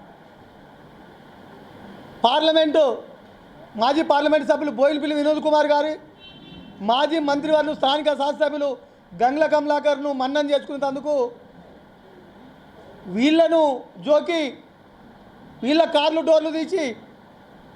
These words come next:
కాంగ్రెస్ను, బీజేపీని తిట్టినావు. మళ్ళీ ఇప్పుడు దొడ్డిదారిన బీజేపీలో జాయిన్ అయి కేంద్ర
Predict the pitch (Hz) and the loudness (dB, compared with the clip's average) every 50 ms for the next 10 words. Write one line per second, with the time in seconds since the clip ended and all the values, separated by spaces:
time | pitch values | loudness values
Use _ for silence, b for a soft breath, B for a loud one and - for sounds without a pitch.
0 | - - - - - - 226 247 262 277 277 277 233 254 254 247 208 247 233 226 | -20 -20 -20 -10 -2 0 2 2 2 2 0 0 0 0 -4 -4 -4 -4 -2 0
1 | 240 202 233 220 208 208 - - 180 160 160 - - - - - - - - - | 0 0 -2 -4 -8 -8 -8 -8 -8 -8 -8 -10 -16 -20 -20 -20 -20 -20 -20 -20
2 | - - - - - - - - - - - - - - - - - - - - | -20 -20 -20 -20 -20 -20 -20 -20 -20 -20 -20 -20 -20 -20 -20 -20 -20 -20 -20 -20
3 | - - - - - - - - - - - - 196 208 240 277 339 339 359 349 | -20 -20 -20 -20 -20 -20 -20 -20 -20 -14 -8 -2 2 2 4 4 4 4 2 2
4 | 359 359 349 349 269 320 311 302 330 330 311 320 320 320 302 320 330 311 294 247 | 4 2 2 4 4 2 2 4 2 2 2 4 2 2 2 2 4 4 2 2
5 | - - - - - - - - - - - - - - - - - - - 196 | -2 -6 -14 -20 -20 -20 -20 -20 -20 -20 -20 -20 -20 -20 -20 -20 -20 -20 -20 -20
6 | 156 147 156 220 262 302 285 269 330 330 311 320 320 320 302 - 302 302 311 320 | -16 -10 -6 -4 -2 -2 0 2 2 2 4 4 2 2 2 2 2 2 4 4
7 | 311 302 254 - - - - - - - - - - - - - - - - - | 2 2 0 -4 -12 -20 -20 -20 -20 -20 -20 -20 -20 -20 -20 -20 -20 -20 -20 -20
8 | - - - - - - - - - - - - - - - - - - - - | -20 -20 -20 -20 -20 -20 -20 -20 -20 -20 -20 -20 -20 -20 -20 -20 -20 -20 -20 -20
9 | - - - - - - - - - - - - - - - - - - - - | -20 -20 -20 -20 -20 -20 -20 -20 -20 -20 -20 -20 -20 -20 -20 -20 -20 -20 -20 -20
10 | - - - - - - - - - - - - - - - - - - - - | -20 -20 -20 -20 -20 -20 -20 -20 -20 -20 -20 -20 -20 -20 -20 -20 -20 -20 -20 -20
11 | - - - - - 190 - - - 247 254 285 311 320 330 339 | -20 -20 -20 -18 -18 -16 -16 -6 -2 0 2 2 4 4 4 4